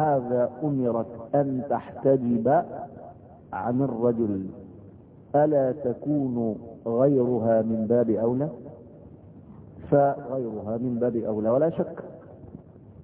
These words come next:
هذه الاستدلالات التي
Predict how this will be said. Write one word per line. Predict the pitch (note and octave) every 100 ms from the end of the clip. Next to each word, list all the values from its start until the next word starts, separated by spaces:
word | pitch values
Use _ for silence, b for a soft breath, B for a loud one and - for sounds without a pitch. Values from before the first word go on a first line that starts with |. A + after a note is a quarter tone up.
| - - B B B B B - - -
هذه | - C#4 C#4+ C#4
الاستدلالات | B3 - - F3 F3 F3+ F3+ G3+ G#3+ - - - - - - - - - C#3+
التي | D3 F#3 F3+